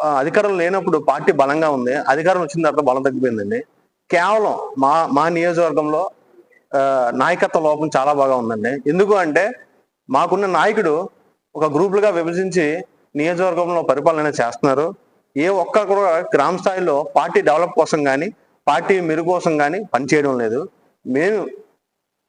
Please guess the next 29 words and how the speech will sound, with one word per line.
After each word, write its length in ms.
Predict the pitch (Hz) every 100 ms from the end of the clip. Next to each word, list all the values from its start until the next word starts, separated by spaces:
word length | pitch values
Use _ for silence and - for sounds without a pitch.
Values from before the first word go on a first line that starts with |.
| _ _
పార్టీ 340 | 143 160 - 202
అనేది 460 | 185 190 151 139
ఇంకా 200 | 143 156
దిగజారిపోతుంది 1080 | 196 147 143 160 190 214 190 151 131 123 147
రాను 260 | 127 139 156
రాను 180 | 151
రోజుల్లో. 480 | 131 127 127 117 135 - - -
ఇదే 160 | 135 202
విషయాన్ని 560 | 220 202 214 202 156 170 170 _ -
గ్రామ 220 | 131 160
స్థాయిలో, 300 | 160 180 180
మండల 300 | 165 151 165
స్థాయిలో, 400 | 160 165 160 170
అలాగే 160 | 139 156
నియోజక 300 | 147 160 160
స్థాయిలో 460 | 165 160 143 127 - _ -
కంప్లైంట్ 440 | 147 156 202 202 165
చేసినప్పటికీ, 680 | 160 185 170 170 196 262 - _ _ 135
విజయనగరం 680 | 147 185 190 185 165 135 -
ఎస్ఎస్ని 360 | 131 180 196
మేడం, 380 | 180 170 160 151
జిల్లా 220 | 139 160
స్థాయి 220 | 170 175 156
మేడం 260 | 147 156
కూడా 120 | 151
కంప్లైంట్ 420 | 147 135 156 151 151
చేసినప్పటికీ 440 | 151 147 143 208
వాళ్ళు 300 | 135 139 185
కూడా 420 | 180 175 151 139